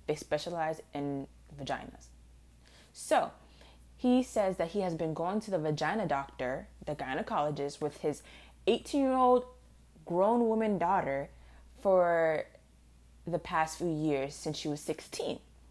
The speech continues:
Now, I also checked the Shade Room and, you know, looking at different outlets to see what people's views on it and, you know, try to see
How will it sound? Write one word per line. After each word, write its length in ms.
Now, 340
I 200
also 260
checked 320
the 80
Shade 380
Room 240
and, 120
you 80
know, 220
looking 260
at 180
different 300
outlets 320
to 80
see 180
what 160
people's 320
views 240
on 180
it 240
and, 200
you 40
know, 120
try 140
to 100
see 240